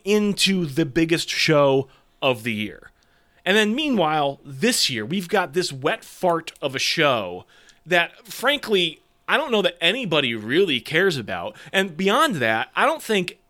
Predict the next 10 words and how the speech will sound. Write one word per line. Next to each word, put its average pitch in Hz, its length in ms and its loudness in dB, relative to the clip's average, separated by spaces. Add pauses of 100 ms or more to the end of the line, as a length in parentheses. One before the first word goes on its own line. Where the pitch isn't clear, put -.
(520)
anything 254 420 0
that 214 80 0
happens 180 480 0
at 170 220 -2
this 151 160 -4
show 120 560 0 (880)
has 208 500 2
the 156 400 -4
real 233 460 4
possibility 165 1200 0